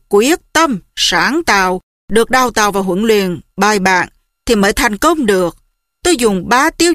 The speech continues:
chí đó để xây dựng đội ngũ mới. Tôi bắt đầu khắt khe hơn trong việc tuyển chọn nhân sự để đi tiếp đoạn đường đã vạch ra. Trước mắt, tôi chỉ có mỗi mình David, cam kết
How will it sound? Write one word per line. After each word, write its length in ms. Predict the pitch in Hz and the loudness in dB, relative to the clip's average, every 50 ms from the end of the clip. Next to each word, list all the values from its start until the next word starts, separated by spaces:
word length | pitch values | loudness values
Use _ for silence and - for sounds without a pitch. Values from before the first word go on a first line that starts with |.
| - | -2
chí 260 | - 196 185 170 180 185 | -2 -2 -2 -2 -2 -2
đó 400 | 190 180 160 151 156 170 233 - - _ _ _ _ | -2 -2 -2 -2 -2 -2 -4 -6 -6 _ _ _ _
để 180 | 180 220 233 - - | -2 0 0 0 0
xây 200 | - - 339 269 | 0 0 0 0
dựng 340 | 202 196 180 170 165 165 156 _ _ - | 0 0 -2 -2 -4 -8 -10 _ _ -4
đội 340 | 202 190 196 196 180 175 | -2 0 0 2 0 0
ngũ 380 | 180 180 180 196 202 196 175 - 98 | -2 -2 -2 0 2 0 0 0 -6
mới. 520 | 156 170 156 139 117 117 143 190 254 - - _ _ _ _ _ _ _ _ _ _ _ _ _ _ _ _ | -6 -6 -4 -4 -4 -4 -4 -4 -4 -6 -10 _ _ _ _ _ _ _ _ _ _ _ _ _ _ _ _
Tôi 140 | - 320 320 | -2 -2 0
bắt 280 | 254 330 349 349 - | 0 -2 -2 -2 -4
đầu 320 | 202 196 196 185 175 170 - _ - | -2 0 0 0 0 -4 -6 _ -4
khắt 240 | - 302 339 - - | -4 -4 -4 -2 -2
khe 160 | 302 277 277 | -2 -2 -2
hơn 340 | 269 254 269 285 294 285 262 - _ _ _ _ _ | 0 0 -2 0 -2 -2 -6 -10 _ _ _ _ _
trong 140 | - 349 339 | 0 0 0
việc 260 | 254 214 202 185 - - _ _ _ _ _ | 2 0 0 0 -2 -6 _ _ _ _ _
tuyển 200 | - 240 240 226 - _ _ | 0 2 2 2 -2 _ _
chọn 380 | - 202 190 185 170 165 170 180 | 0 0 0 0 0 -2 -2 0
nhân 240 | 202 254 294 330 320 | 0 0 0 0 0
sự 360 | - 247 196 180 175 175 170 - _ _ _ _ _ - | 0 0 -2 -2 -2 -4 -6 -8 _ _ _ _ _ -4
để 180 | 190 220 - | -2 -2 -2
đi 180 | 185 294 320 339 | 0 0 -2 -2
tiếp 340 | - _ 175 170 180 226 269 - _ _ | -2 _ -2 -2 -2 -2 -4 -6 _ _
đoạn 340 | 180 190 196 190 185 185 190 | -4 -2 0 0 0 0 0
đường 220 | 208 208 190 185 | 0 0 0 0
đã 140 | 190 180 - - | -2 -2 -2 -4
vạch 200 | _ 202 202 - - _ | _ -4 -4 -4 -4 _
ra. 320 | - - - 254 269 277 262 - _ _ _ _ _ _ _ | -4 -2 0 0 0 -2 -4 -10 _ _ _ _ _ _ _
Trước 220 | 208 214 240 - 269 | -2 -2 -2 -2 -2
mắt, 220 | 277 320 349 - _ _ _ _ _ | -2 -2 -2 -4 _ _ _ _ _
tôi 220 | - 311 330 339 | 0 0 2 0
chỉ 240 | 320 - 214 208 - - - | -2 0 -2 -2 -2 -2 -4
có 260 | 156 139 131 190 220 - _ | -6 -4 -4 -6 -10 -10 _
mỗi 240 | - 208 220 - - | -2 -2 -2 0 0
mình 260 | 208 220 208 185 180 175 | 0 0 0 0 0 0
David, 340 | 254 302 277 247 277 254 202 - _ _ _ _ _ _ _ _ _ | 0 0 0 0 0 0 0 -2 _ _ _ _ _ _ _ _ _
cam 240 | - 277 320 320 311 | 0 0 0 0 -2
kết 320 | - - 190 175 208 220 | -4 -2 -2 -2 -2 -2